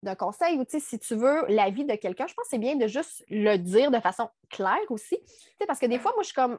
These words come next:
OK, euh, tu veux que je te dise ce que j'en pense ou tu veux juste que je sois là pour toi, tu sais ? » Euh, fait que je pense que déjà de mettre ça clair, ça l'aide parce que, tu sais, des fois, on n'est pas dans le bon mot. Des fois, on est un peu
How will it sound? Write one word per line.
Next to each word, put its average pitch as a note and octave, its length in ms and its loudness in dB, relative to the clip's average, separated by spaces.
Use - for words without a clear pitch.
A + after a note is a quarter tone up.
OK, A3 200 -6
euh, G3+ 1120 0
tu - 120 -16
veux G#3+ 80 -4
que G#3 80 -14
je - 140 -18
te - 80 0
dise G#3+ 240 -2
ce - 40 -14
que A3 100 -2
j'en G3 160 0
pense C5+ 360 0
ou C#4 120 -4
tu - 120 -10
veux A3+ 100 2
juste B3+ 180 -6
que B3 80 0
je - 60 -12
sois A3 180 0
là G#3+ 100 -2
pour - 240 -16
toi, - 180 -8
tu - 60 -4
sais ? » - 80 -8
Euh, G3 200 0
fait G3 100 2
que - 60 -12
je - 60 -12
pense - 140 2
que - 80 2
déjà A#3 220 6
de C#4+ 80 4
mettre A3 240 2
ça C#4 100 0
clair, G#3 400 -2
ça - 240 -6
l'aide F3 280 -2
parce A#3+ 140 0
que, - 60 -4
tu - 60 -6
sais, G#4 80 2
des E4+ 100 -2
fois, F#4 320 0
on B3+ 160 2
n'est B3 100 -2
pas E4 140 -4
dans C#4 120 -4
le G3 60 -4
bon F#3 180 -6
mot. D#3 240 -14
Des A3+ 180 -6
fois, F#4+ 260 0
on C#4 60 -2
est B3+ 140 0
un A#3+ 120 2
peu D#4 260 -4